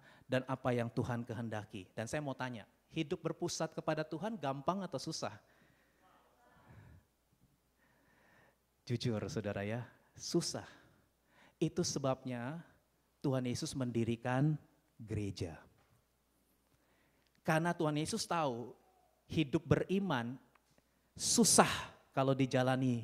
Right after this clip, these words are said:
sendirian. Orang itu kalau sendirian,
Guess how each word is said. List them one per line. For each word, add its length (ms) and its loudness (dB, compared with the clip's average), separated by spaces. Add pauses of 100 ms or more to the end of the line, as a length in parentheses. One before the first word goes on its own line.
sendirian. 720 2 (1040)
Orang 320 4
itu 80 8
kalau 240 6
sendirian, 960 0